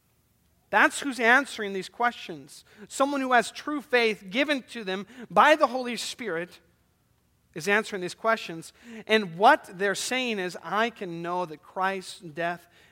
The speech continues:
and resurrection is personally for me." Because when I was baptized, whether it was that my parents presented me for baptism or whether it was I made profession of faith as an adult and was baptized, that when that water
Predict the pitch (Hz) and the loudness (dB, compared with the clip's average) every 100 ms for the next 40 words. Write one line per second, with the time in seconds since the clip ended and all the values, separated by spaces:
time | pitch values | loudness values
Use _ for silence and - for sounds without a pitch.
0 | _ _ 147 151 160 151 151 156 - 139 | _ _ -12 -8 -8 -8 -10 -12 -14 -14
1 | - - 202 190 - 165 143 - 135 131 | -16 -18 -14 -14 -12 -14 -14 -16 -16 -14
2 | 131 127 120 _ _ _ _ _ _ _ | -16 -18 -20 _ _ _ _ _ _ _
3 | _ - 170 131 139 165 208 220 220 156 | _ -14 -12 -10 -10 -4 -2 -4 -6 -10
4 | 165 147 135 151 165 160 147 131 123 - | -10 -12 -10 -8 -8 -10 -14 -16 -18 -20
5 | - 160 160 160 151 156 151 - _ - | -8 -6 -4 -6 -6 -8 -10 -18 _ -14
6 | 143 143 - 190 180 175 160 - - 160 | -10 -10 -8 -8 -6 -6 -10 -18 -16 -14
7 | 151 170 185 175 165 165 160 165 - 160 | -12 -12 -10 -10 -10 -8 -8 -8 -12 -14
8 | 165 160 208 185 151 156 165 160 156 151 | -14 -16 -20 -14 -6 -2 -2 -2 -4 -4
9 | 151 - - - 151 156 - 135 170 151 | -4 -8 -18 -8 -6 -6 -10 -8 -6 -6
10 | 165 143 175 160 160 151 156 147 - 165 | -8 -10 -8 -6 -6 -6 -8 -12 -10 -4
11 | 180 185 - - 175 160 160 151 - 160 | -4 -4 -12 -20 -12 -10 -8 -10 -4 -4
12 | 170 - 170 160 - - 175 165 165 285 | -4 -6 -6 -8 -14 -8 -4 -4 0 4
13 | 349 320 208 233 226 190 180 226 311 320 | 6 4 8 8 8 2 4 8 8 8
14 | 294 302 | 4 0